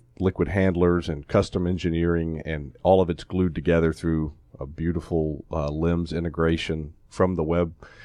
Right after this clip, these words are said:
So it's a, it's the kind of thing that just in that niche of that kind of testing,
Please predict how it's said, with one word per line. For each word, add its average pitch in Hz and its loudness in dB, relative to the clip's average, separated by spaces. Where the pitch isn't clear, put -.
So 95 4
it's 95 -2
a, 87 4
it's - -6
the 95 -4
kind 117 2
of 107 0
thing 107 0
that 87 -2
just - -4
in 104 2
that 104 2
niche 107 0
of 82 -2
that 87 2
kind 113 2
of 113 0
testing, 131 -2